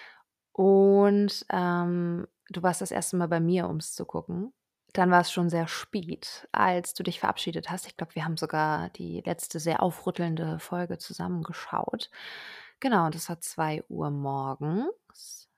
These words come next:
Du, äh, hast dich auf den Weg gemacht, meine Freundin war schon weg.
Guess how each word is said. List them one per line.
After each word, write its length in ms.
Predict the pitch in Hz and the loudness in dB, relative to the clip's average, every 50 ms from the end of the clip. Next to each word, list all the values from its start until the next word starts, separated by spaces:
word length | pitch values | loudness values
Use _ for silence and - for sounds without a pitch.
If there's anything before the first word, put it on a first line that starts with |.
| _ - | _ -16
Du, 840 | 196 - - 180 175 165 165 165 160 156 156 151 151 151 151 - - | -14 -8 -6 -4 -2 -2 -2 -2 -2 -2 -2 -4 -4 -4 -4 -6 -6
äh, 380 | - - 85 - 160 - 80 - - - | -6 -4 -4 -4 -4 -4 -6 -6 -8 -6
hast 220 | 170 165 - - | -4 -4 -4 -6
dich 160 | - - - | -6 -6 -6
auf 60 | 151 | -4
den 100 | - 151 | -4 -4
Weg 160 | 160 196 214 - | -4 -4 -4 -2
gemacht, 680 | 240 214 202 196 196 - - - - - - - - _ _ - | 2 2 4 2 2 0 -4 -14 -18 -18 -18 -20 -20 _ _ -6
meine 300 | 185 170 156 156 151 151 | -4 -2 -2 -2 -4 -4
Freundin 800 | - - - 170 160 156 156 160 165 156 160 156 - - - _ _ _ _ _ | -8 -8 -6 -4 -4 -4 -4 -4 -4 -6 -4 -6 -8 -8 -10 _ _ _ _ _
war 180 | - 156 151 147 | -4 -2 -2 -2
schon 260 | - - 165 160 151 | -4 -8 -6 -6 -6
weg. 300 | 147 170 214 - - - | -6 -6 -8 -10 -12 -20